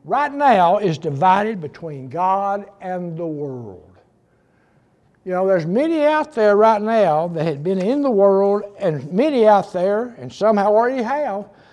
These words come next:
thinking about going back into the world. Satan is at an all-time high right now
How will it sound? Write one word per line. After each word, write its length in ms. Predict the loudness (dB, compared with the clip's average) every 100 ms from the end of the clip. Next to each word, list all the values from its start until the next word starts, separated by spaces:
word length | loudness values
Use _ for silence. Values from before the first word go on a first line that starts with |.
| _ _ _ _ _
thinking 320 | 0 0 0 -4
about 440 | -2 -4 -6 -12
going 200 | -10 -8
back 280 | -6 -8 -10
into 140 | -10 -10
the 100 | -8
world. 360 | -8 -10 -14 -20 _ _ _ _ -20 -20 _ -20 _
Satan 720 | -10 6 8 8 4 -6 -8 -10 -6
is 160 | -2 2
at 160 | 2
an 160 | 0 -4
all-time 800 | 6 10 10 8 6 2 4 2
high 580 | 2 6 8 8 6 4
right 340 | 6 6 6
now 480 | 2 0 0 -4 -12